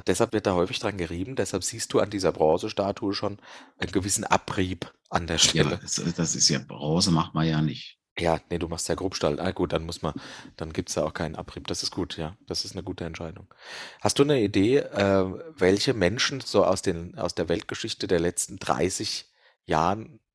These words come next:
Speaker 1: deiner Meinung nach eine Statue verdient hätten? Außer, außer du.
Speaker 2: Ja, warte kurz, lass mich überlegen. Äh, meine Mama, deine Mama, äh, erst
Speaker 1: Ja.
Speaker 2: mal deine Mama.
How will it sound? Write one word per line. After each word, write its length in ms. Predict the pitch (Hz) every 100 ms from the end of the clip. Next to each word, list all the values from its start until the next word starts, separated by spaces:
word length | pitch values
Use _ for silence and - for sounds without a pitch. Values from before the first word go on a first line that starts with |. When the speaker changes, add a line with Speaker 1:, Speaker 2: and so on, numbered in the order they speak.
| _
Speaker 1:
deiner 280 | - 85 98
Meinung 180 | 95 92
nach 100 | 87
eine 100 | 87
Statue 460 | - 73 76 107 90
verdient 500 | 85 85 92 107 -
hätten? 220 | - - _ _ _ _ _ _ _ _ _ _ _ _ _ _ _
Außer, 300 | - 82 78 71 -
außer 280 | 82 85 92
du. 240 | 92 76 _ _ _
Speaker 2:
Ja, 680 | - 73 - 85 127 175 165
warte 240 | 90 92 -
kurz, 220 | 113 113
lass 160 | 98 -
mich 140 | -
überlegen. 680 | - 69 73 95 131 147 - -
Äh, 480 | 82 78 71 69 67
meine 340 | 80 76 73 73
Mama, 520 | 67 65 90 139 180
deine 280 | - 92 73
Mama, 580 | 101 110 123 135 135 92
äh, 80 | 87
erst 160 | 123 123
Speaker 1:
Ja. 40 |
Speaker 2:
mal 140 | 98 87
deine 320 | 69 69 78
Mama. 460 | 82 85 69 62